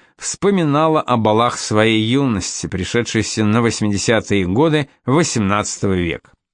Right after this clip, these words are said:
«Дворянское собрание в наше время было вполне дворянским, потому что старшины зорко смотрели за тем, чтобы не было никакой примеси,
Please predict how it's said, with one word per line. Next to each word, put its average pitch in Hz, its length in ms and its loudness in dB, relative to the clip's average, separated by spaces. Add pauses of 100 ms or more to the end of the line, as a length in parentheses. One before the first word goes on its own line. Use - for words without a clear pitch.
(1000)
«Дворянское 180 720 0
собрание 151 800 0
в 113 80 0
наше 107 380 0
время 143 420 0
было 131 300 2
вполне 110 560 0
дворянским, 107 920 -2
потому 113 380 0
что 139 220 -2
старшины 151 840 0
зорко 127 440 0
смотрели 131 540 0
за 110 160 0
тем, 151 180 0
чтобы 131 400 0
не 131 380 2
было 165 160 2
никакой 135 580 0
примеси, 127 1040 0